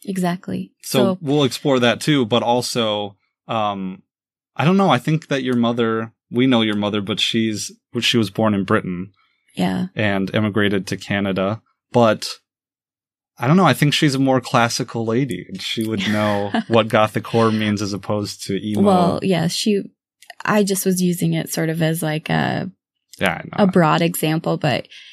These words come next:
Speaker 1: yeah, my mother, um, actually was one of the reasons why I was so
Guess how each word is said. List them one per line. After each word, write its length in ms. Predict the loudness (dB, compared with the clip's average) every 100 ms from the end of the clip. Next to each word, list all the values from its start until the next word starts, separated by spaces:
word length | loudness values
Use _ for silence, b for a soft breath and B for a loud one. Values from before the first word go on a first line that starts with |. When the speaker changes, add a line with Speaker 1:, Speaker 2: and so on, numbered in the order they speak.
| B
Speaker 1:
yeah, 180 | 2 2
my 160 | 2
mother, 500 | 2 2 0 0 -2 0
um, 180 | 0 0
actually 480 | -2 -2 -2 -2 0
was 320 | -2 -2 -2
one 160 | 0 0
of 100 | 0
the 100 | -2
reasons 400 | -2 0 -2 -2
why 140 | -2
I 260 | 0 0 0
was 220 | -2 -4
so 580 | -2 -2 0 0 -2